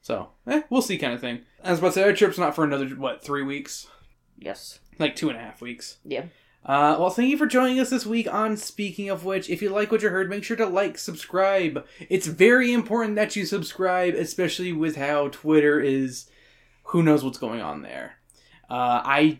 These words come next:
Speaker 1: don't really plan on joining any other social media. I'll be very truthful. I, I liked using Twitter because it was just the one platform I actually enjoyed.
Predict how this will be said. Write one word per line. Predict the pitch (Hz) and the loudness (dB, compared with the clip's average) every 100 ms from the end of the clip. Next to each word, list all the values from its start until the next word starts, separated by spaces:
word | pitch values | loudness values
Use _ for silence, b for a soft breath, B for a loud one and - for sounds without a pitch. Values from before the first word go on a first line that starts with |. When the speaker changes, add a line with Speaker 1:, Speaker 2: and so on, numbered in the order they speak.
| _ | _
Speaker 1:
don't | 170 170 156 156 | 0 0 0 -4
really | 165 156 | -4 -4
plan | - 147 160 | -4 -4 0
on | 151 | 0
joining | 147 147 143 143 | 0 -2 -4 -6
any | 131 143 135 | -6 -6 -6
other | 127 135 | -6 -6
social | - 135 131 135 | -4 -4 -2 -4
media. | 127 120 123 139 214 254 294 339 381 - _ - | -4 -6 -6 -4 -2 -2 -2 -2 -4 -10 _ -14
I'll | 139 156 | -4 0
be | 165 | 0
very | 156 175 175 | -2 -2 -2
truthful. | 165 156 190 - 254 247 | -2 0 0 0 -2 0
I, | 127 151 151 - b b b b - | 0 0 0 -4 b b b b 0
I | 165 | 2
liked | 175 185 | 4 2
using | 196 180 185 | -2 -2 -2
Twitter | 160 156 165 | 0 2 2
because | 156 143 | 2 2
it | 151 | 0
was | 139 | 2
just | 151 147 | -2 0
the | 160 | 0
one | 127 131 135 131 | 0 -2 -2 0
platform | 131 131 143 131 | -2 -2 -2 -4
I | 123 | -4
actually | 123 123 131 117 | -6 -8 -8 -8
enjoyed. | 113 110 - 127 151 254 262 | -12 -14 -10 -2 0 0 -2